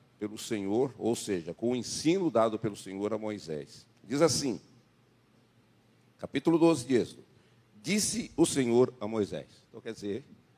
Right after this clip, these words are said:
que nós temos aqui, é a palavra de Deus dizendo, né? É Deus dizendo a Moisés, e se torna isso a narrativa, quem? Deus falando.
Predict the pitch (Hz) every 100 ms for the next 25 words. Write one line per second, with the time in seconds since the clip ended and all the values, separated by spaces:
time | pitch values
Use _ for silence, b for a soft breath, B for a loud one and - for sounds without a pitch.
0 | _ _ _ - 98 104 - 117 110 107
1 | - 110 139 139 _ _ - 98 - 101
2 | 107 143 143 131 104 - - _ _ _
3 | _ 139 110 117 135 113 - 113 110 95
4 | 85 87 104 _ _ _ _ _ 87 78
5 | 120 156 175 - 113 117 113 110 104 95
6 | 98 101 127 - _ _ _ - - 127
7 | - 123 123 110 110 120 - 143 - -
8 | 104 104 107 - 123 147 160 143 - 107
9 | 82 - - 127 156 - - 98 92 71